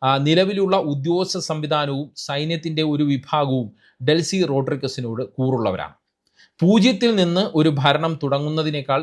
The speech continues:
നിലവിലുള്ള, ആ, സംവിധാനത്തെ നയിക്കുന്ന ഒരാളെ കൂടെ കൂട്ടുന്നത് ഭരണമാറ്റം എളുപ്പമാക്കുമെന്നാണ് ട്രംപ് കരുതുന്നത്. ഇത് രാജ്യത്തിനകത്ത് നിന്നുള്ള എതിർപ്പ് കുറയ്ക്കുമെന്നും ട്രംപ് വിലയിരുത്തുന്നു. ഡെൽസി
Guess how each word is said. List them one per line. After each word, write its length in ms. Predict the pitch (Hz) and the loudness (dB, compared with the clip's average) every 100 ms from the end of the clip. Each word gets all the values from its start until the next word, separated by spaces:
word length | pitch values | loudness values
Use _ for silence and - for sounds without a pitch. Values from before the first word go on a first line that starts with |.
| 139 135 | -2 0
നിലവിലുള്ള, 480 | 165 175 175 156 160 - - | 2 2 0 0 -2 -4 -6
ആ, 20 | 120 - | -8 -4
സംവിധാനത്തെ 680 | 147 143 156 170 156 147 170 160 127 | -4 -2 -2 0 0 -2 -6 -4 0
നയിക്കുന്ന 540 | 143 151 185 175 180 - 139 | 2 0 -4 -4 -4 -4 -2
ഒരാളെ 320 | 139 143 147 - | 0 2 0 -2
കൂടെ 220 | 156 170 175 | 0 0 0
കൂട്ടുന്നത് 440 | 143 123 113 95 82 _ _ _ - | -6 -10 -8 -10 -12 _ _ _ 0
ഭരണമാറ്റം 640 | 151 165 180 151 131 139 139 _ - 147 | 0 2 -2 -4 -4 -6 -8 _ -2 0
എളുപ്പമാക്കുമെന്നാണ് 880 | 180 190 165 131 - 127 113 110 117 | 0 0 0 -2 -6 -8 -8 -8 -8
ട്രംപ് 240 | 120 117 110 | -8 -8 -6
കരുതുന്നത്. 440 | 101 98 98 85 - _ _ _ - - | -4 -4 -8 -12 -20 _ _ _ -10 0
ഇത് 120 | 147 202 135 143 | 2 2 2 2
രാജ്യത്തിനകത്ത് 760 | 151 160 170 165 139 151 170 156 | 4 2 0 0 0 -2 -2 -4
നിന്നുള്ള 240 | 135 127 143 135 | -2 -2 -2 0
എതിർപ്പ് 320 | 147 175 190 190 | -2 -2 -4 -4
കുറയ്ക്കുമെന്നും 560 | 151 156 170 147 135 - - | -2 -2 -4 -4 -6 -8 -6
ട്രംപ് 240 | 120 117 98 | -4 -4 -8
വിലയിരുത്തുന്നു. 480 | 107 95 82 76 67 _ _ _ - - | -8 -8 -10 -18 -20 _ _ _ -20 0
ഡെൽസി 320 | 156 202 196 | 2 4 2